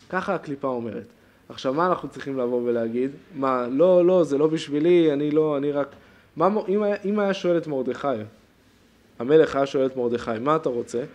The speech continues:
מה היה עונה מרדכי? היה עונה, "אני לא רוצה כלום, מה המלך רוצה אני אעשה." נכון? זה ככה המידה של ה-, של הצדיקות, של ההשפעה,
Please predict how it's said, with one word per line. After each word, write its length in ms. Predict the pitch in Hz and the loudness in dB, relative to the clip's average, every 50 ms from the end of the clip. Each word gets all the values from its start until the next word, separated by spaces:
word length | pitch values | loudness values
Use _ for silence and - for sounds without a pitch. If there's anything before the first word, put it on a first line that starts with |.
| - - - - - - - - - - - - - - | -20 -20 -20 -20 -20 -20 -20 -20 -20 -20 -20 -20 -18 -6
מה 160 | - 139 147 151 | 0 2 4 4
היה 120 | 147 143 | 6 4
עונה 240 | 135 131 131 135 139 | 4 4 2 2 0
מרדכי? 400 | 135 131 127 120 120 - - 156 | 0 0 0 -2 -2 -2 0 0
היה 960 | 160 185 202 190 - - - - - - - - - - - - 208 208 214 | 2 2 0 -2 -6 -14 -20 -20 -20 -20 -20 -20 -20 -20 -18 -12 -8 -6 -4
עונה, 200 | 220 226 226 220 | -2 -2 -2 0
"אני 80 | 220 226 | 2 2
לא 60 | 240 | 4
רוצה 240 | 233 233 226 233 220 | 2 2 0 -2 -4
כלום, 400 | 220 233 233 226 226 214 185 170 160 - - - - - - 170 | -2 0 0 2 2 0 -2 -6 -10 -14 -20 -20 -20 -20 -16 -12
מה 140 | 170 180 | -10 -6
המלך 360 | 185 185 180 180 185 185 175 - | -4 -2 -2 0 0 0 0 -2
רוצה 420 | - 160 160 160 - 185 185 175 | -2 -2 -2 -2 -2 -2 -2 -2
אני 240 | 165 151 143 139 127 | -2 -2 -2 -2 -2
אעשה." 240 | 123 - - - 156 - - - _ _ _ _ _ _ _ - | -4 -6 -8 -10 -10 -10 -12 -16 _ _ _ _ _ _ _ -16
נכון? 340 | 147 - - 208 208 196 175 - - _ _ - | -12 -10 -8 -6 -6 -8 -8 -10 -14 _ _ -8
זה 180 | 156 190 214 | -6 -4 -4
ככה 340 | 202 - 214 202 - - 196 | -4 -4 -6 -6 -4 -4 -4
המידה 300 | 175 160 156 151 180 185 | -4 -4 -2 -2 -2 -2
של 180 | 185 - 196 180 | -2 -2 -2 -2
ה-, 160 | 160 151 143 - - - - _ _ _ | -2 -2 -4 -6 -10 -18 -20 _ _ _
של 180 | - - 151 135 | -8 -2 0 0
הצדיקות, 540 | 127 - 143 131 127 131 - 226 233 127 - | 0 0 -2 -4 -4 -4 -4 -2 -2 -2 -2
של 160 | - 143 127 | -2 -2 -2
ההשפעה, 520 | 123 123 123 - - - 151 185 220 208 | -2 -2 -4 -6 -4 -2 0 0 0 -2